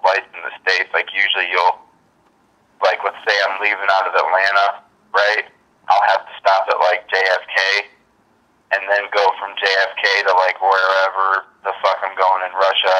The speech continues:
and then wherever I gotta go to my final destination. So what they'll do is they'll make, like, like, let's say you land from Atlanta to J F K at, like, five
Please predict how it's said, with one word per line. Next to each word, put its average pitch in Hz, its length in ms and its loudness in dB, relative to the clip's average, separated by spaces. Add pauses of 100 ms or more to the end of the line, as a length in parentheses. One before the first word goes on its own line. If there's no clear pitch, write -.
and 92 80 -12
then 92 160 -6
wherever 92 320 0
I 95 160 0
gotta 92 180 0
go 95 220 -2
to 92 80 -4
my 90 160 0
final 95 340 0
destination. 98 800 -4 (480)
So 113 80 2
what 123 160 2
they'll 104 320 2
do 123 180 2 (800)
is 104 160 0
they'll 104 180 2
make, 104 240 0
like, 104 240 0
like, 104 220 0
let's 110 180 -2
say 120 140 -4
you 107 80 -2
land 104 640 0 (640)
from 104 180 2
Atlanta 101 720 2 (400)
to 117 80 0
J 107 100 -4 (220)
F - 80 -6
K - 80 -6 (240)
at, 69 80 2
like, - 240 -2
five 92 260 2